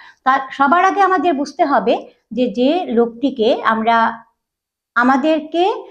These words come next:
শাসন করার জন্য, আমাদেরকে চালিয়ে নিয়ে যাওয়ার জন্য আমরা রিপ্রেজেন্ট,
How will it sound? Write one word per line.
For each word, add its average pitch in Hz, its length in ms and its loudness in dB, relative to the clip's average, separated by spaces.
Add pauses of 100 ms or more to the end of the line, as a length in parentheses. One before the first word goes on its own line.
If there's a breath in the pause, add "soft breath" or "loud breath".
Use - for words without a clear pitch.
(300 loud breath)
শাসন 254 440 0
করার 214 300 2
জন্য, 254 240 0
আমাদেরকে 269 560 0
চালিয়ে 269 440 0
নিয়ে 294 220 0
যাওয়ার 254 220 0
জন্য 269 220 -2
আমরা 269 260 0 (440 loud breath)
রিপ্রেজেন্ট, 294 500 0